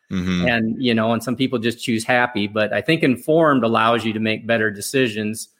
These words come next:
Speaker 2: so that you can eventually be happy. And, you know, what I see a lot, though, when we work with producers is, um, we'll have a grower call us and they'll say, you know, "Hey, I wanna know, um, what my cost of production is better,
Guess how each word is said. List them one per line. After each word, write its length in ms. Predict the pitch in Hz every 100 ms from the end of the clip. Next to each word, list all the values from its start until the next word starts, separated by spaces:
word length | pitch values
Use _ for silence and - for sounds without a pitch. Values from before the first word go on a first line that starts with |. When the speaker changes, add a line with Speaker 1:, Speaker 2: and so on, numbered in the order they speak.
| _
Speaker 2:
so 100 | - 120
that 180 | 113 113
you 40 |
can 220 | - 139
eventually 460 | 117 123 135 107 104
be 180 | 104 147
happy. 520 | 113 101 - 117 113 _ _ _
And, 420 | - 117 113 107 -
you 120 | 131
know, 140 | 120
what 260 | 117 131 143
I 160 | 147
see 240 | 160 156 135
a 60 |
lot, 360 | 120 113 117 117
though, 140 | 127
when 160 | 120 117
we 100 | 127
work 240 | 120 120
with 140 | 113 -
producers 680 | 120 110 123 120 110 107 104
is, 300 | 110 104 - _ _ _ _ -
um, 280 | 110 110
we'll 140 | 123 135
have 240 | 127 123
a 80 | 117
grower 360 | 104 120 120 117
call 300 | 120 120 117
us 180 | 110
and 140 | 113 110
they'll 160 | 110
say, 260 | 110 123 113
you 80 | 110
know, 120 | 104
"Hey, 200 | 107 131
I 60 | 127
wanna 300 | 127 123 120
know, 540 | 120 123 123 117 113 _ _ _ _
um, 500 | - 107 107 101 104 - -
what 160 | 127
my 100 | 117
cost 280 | 117 131 123
of 40 | -
production 460 | 120 120 123 113
is 180 | 113 113
better, 540 | 107 113 113 113 110